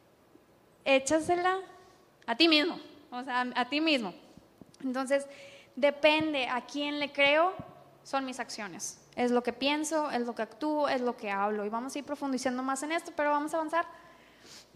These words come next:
Todos estamos viviendo, como ya les dije, algo imposible. Puede ser algo que no buscaste, como una enfermedad, como les digo, algo que,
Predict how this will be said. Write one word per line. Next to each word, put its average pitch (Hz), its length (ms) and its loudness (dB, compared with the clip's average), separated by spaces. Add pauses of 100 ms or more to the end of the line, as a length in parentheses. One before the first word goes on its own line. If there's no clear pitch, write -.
(420)
Todos 339 280 8
estamos 339 340 -2
viviendo, 311 360 -4
como 302 180 -6
ya 277 100 2
les 285 140 -2
dije, 294 200 -4
algo 294 200 0
imposible. 330 560 -2 (240)
Puede 339 180 6
ser 370 160 2
algo 359 240 2
que 320 100 -4
no 302 140 0
buscaste, 320 560 0 (380)
como 277 200 -6
una 262 140 -8
enfermedad, 269 480 -6
como 240 280 -14
les 233 180 -10
digo, 247 180 -8
algo 247 280 -6
que, 240 260 -4